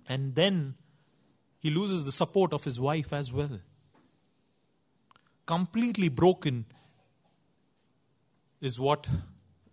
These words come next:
Job is at this point in time. At this point,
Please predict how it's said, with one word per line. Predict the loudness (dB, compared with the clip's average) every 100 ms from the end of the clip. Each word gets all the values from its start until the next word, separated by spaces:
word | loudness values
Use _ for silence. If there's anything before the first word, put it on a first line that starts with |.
| _ _ _ _ _ _ _ _ -4
Job | 0 2 4
is | 4 2
at | -4
this | -6 -6
point | -6 -6
in | -6
time. | -4 -4 -4 -10 -18 _ _ _ _ _ _ _ _ _ _ _ _ _ _ _ _ _ -6
At | -2
this | -2
point, | 2 2 4 2